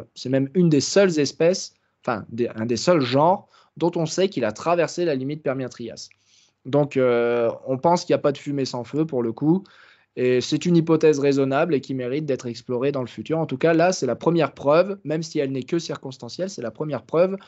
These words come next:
qu'en tout cas, il y avait des cynodontes qui, durant la limite Permien-Trias, faisaient des terriers. On continue toujours dans le Trias avec maintenant la... alors, l'annonce, euh, qui a, alors, ce qui a été annoncé, on va dire, c'est la découverte d'une nouvelle extinction de masse, donc la fameuse sixième extinction de masse,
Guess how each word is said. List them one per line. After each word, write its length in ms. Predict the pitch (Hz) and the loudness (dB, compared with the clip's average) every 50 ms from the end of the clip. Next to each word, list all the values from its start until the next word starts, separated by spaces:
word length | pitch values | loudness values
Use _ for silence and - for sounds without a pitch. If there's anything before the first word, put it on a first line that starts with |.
| - - _ _ - | -20 -20 _ _ -4
qu'en 140 | - 226 | -2 -2
tout 120 | 220 208 170 | -2 -2 0
cas, 180 | 156 170 180 | 2 2 2
il 60 | 190 175 | 2 2
y 60 | 147 | 2
avait 200 | 127 135 160 160 | 2 2 2 0
des 100 | 147 123 | 0 -2
cynodontes 760 | - - - 180 185 165 143 131 139 147 170 185 - - _ | -6 -6 -6 -4 -2 -2 0 0 -2 -2 -4 -4 -8 -16 _
qui, 140 | - - 131 | -12 -12 -8
durant 320 | 127 139 160 175 175 185 | -4 0 0 2 2 2
la 160 | 180 160 143 - | 2 0 -2 -2
limite 360 | 151 143 135 139 143 135 139 | -2 0 0 0 -2 -4 -4
Permien-Trias, 720 | - 139 135 135 120 - - 113 117 131 - 160 - - - - _ _ _ _ _ | -4 -4 -4 -4 -8 -8 -6 -4 -2 -2 -2 -4 -6 -14 -18 -20 _ _ _ _ _
faisaient 320 | - - 185 185 180 185 | -2 2 4 4 6 4
des 140 | 165 160 139 | 4 2 0
terriers. 280 | - 123 80 69 - _ _ _ _ _ _ _ _ _ - - _ _ _ _ - 208 | 0 -4 -4 -6 -10 _ _ _ _ _ _ _ _ _ -20 -20 _ _ _ _ 0 2
On 80 | 214 | 2
continue 500 | 202 208 208 202 - 220 208 208 208 202 | 4 2 2 2 2 2 4 4 4 4
toujours 320 | 208 175 170 165 180 180 170 | 4 4 4 6 6 6 6
dans 120 | 165 156 | 4 4
le 240 | 156 151 151 151 151 | 4 4 4 2 0
Trias 640 | - 180 220 226 220 190 175 139 - - - - 135 127 120 | -2 -2 0 2 2 2 0 -2 -6 -8 -6 -4 -4 -4 -4
avec 280 | 113 143 143 151 143 147 | -4 -6 -4 -6 -4 -4
maintenant 640 | 147 143 143 - 185 196 208 214 214 220 226 - - - | -4 -6 -4 -4 -2 -2 0 0 0 -2 -4 -8 -12 -10
la... 640 | 135 135 135 139 139 135 135 135 135 135 135 139 139 | -6 -2 0 2 2 2 2 2 2 2 2 2 2
alors, 480 | 135 - 139 139 139 135 131 127 - - | 0 -2 -2 0 0 0 0 -2 -6 -8
l'annonce, 720 | 139 139 156 180 190 196 208 214 220 208 208 - - - | -4 0 0 2 2 2 0 -2 -2 -4 -6 -6 -6 0
euh, 380 | 160 156 156 151 151 147 147 143 | 2 4 4 6 4 2 0 -2
qui 220 | 147 - 156 151 | -4 -2 0 2
a, 220 | 151 147 147 147 139 | 4 4 4 2 2
alors, 200 | 139 143 135 135 | 0 0 -2 -2
ce 60 | - | -4
qui 160 | - - 165 | -2 2 2
a 40 | 160 | 4
été 260 | 160 156 160 170 170 | 4 4 2 2 2
annoncé, 540 | - 160 165 175 180 175 170 170 - 180 180 | 2 2 2 2 2 0 -2 -2 0 0 2
on 120 | 170 151 131 | 2 2 2
va 140 | 135 135 | 0 2
dire, 260 | 131 135 151 147 127 - | 2 2 2 2 0 -2
c'est 340 | - - 139 143 143 139 | -4 -4 0 0 2 2
la 140 | 139 127 123 | 2 0 0
découverte 480 | 123 139 135 139 147 143 160 156 151 135 | -2 -2 -2 -2 0 2 2 2 0 0
d'une 140 | 131 127 143 | -4 -2 0
nouvelle 280 | 175 220 220 233 214 | 2 4 4 4 4
extinction 480 | 196 170 - - 165 160 156 - 160 151 | 2 0 -2 -6 -10 -10 -10 -12 -12 -12
de 60 | 151 | -10
masse, 340 | 151 147 180 226 226 - _ | -10 -10 -10 -12 -14 -18 _
donc 200 | - 123 117 117 | -20 -18 -16 -16
la 120 | 113 107 | -16 -16
fameuse 340 | 110 - 127 131 135 131 131 | -14 -14 -14 -12 -12 -12 -12
sixième 460 | - - - 165 160 165 170 156 147 | -14 -12 -8 -4 0 0 0 0 0
extinction 480 | 135 131 - 139 131 131 - - 131 123 | -4 -10 -12 -12 -14 -14 -14 -14 -14 -12
de 60 | 123 | -8
masse, 400 | 131 147 180 190 190 - - | -6 -6 -6 -6 -8 -12 -18